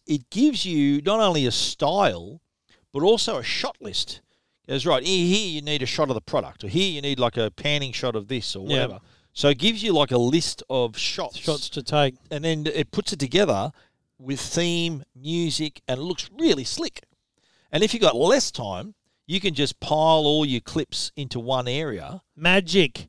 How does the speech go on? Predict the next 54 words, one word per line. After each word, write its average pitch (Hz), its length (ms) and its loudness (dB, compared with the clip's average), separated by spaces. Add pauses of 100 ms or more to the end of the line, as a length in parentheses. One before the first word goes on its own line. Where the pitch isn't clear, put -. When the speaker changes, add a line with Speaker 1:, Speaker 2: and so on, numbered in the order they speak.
(100)
Speaker 1:
Magic 165 400 -2
Movie 165 460 -6
then 113 240 -6
can 120 180 -8
take, - 480 -4
can 147 160 -4
identify 135 840 -2
the 110 120 -8 (160)
best - 360 -4 (180)
parts 135 540 -2
of 113 120 -6
your 113 160 -6
footage - 600 -14 (400)
to 123 100 -6
create 131 300 0
the 107 60 -16
project. 131 360 -6
So 120 80 -2
it 110 40 -4
might 135 180 0
prioritise, 123 640 0
"Oh, 113 80 -6
this 139 100 -8
is 110 60 -10
a 107 40 -8
better 104 160 -6
shot 104 200 -8
than 104 80 -14
that 110 160 -4
one." 87 320 -14
Speaker 2:
Yeah. 127 160 -4 (100)
Speaker 1:
So, - 60 -18
so 117 180 -12
there'd 139 240 -4
be 92 60 -14
machine 104 320 -8
learning 98 380 -8
coming 95 220 -14
in 85 80 -18
there, 87 180 -14
eh? 107 100 -8
Speaker 2:
Yeah. 156 120 6 (200)
Speaker 1:
So 127 160 -6
then 143 180 2
it, 139 120 -2
it'll 131 200 0
arrange 131 380 0
it. 123 100 -2
And 131 140 -2
again, 139 280 -2
you 127 120 -8
choose 160 320 -8
your 147 80 -6
theme 165 440 -4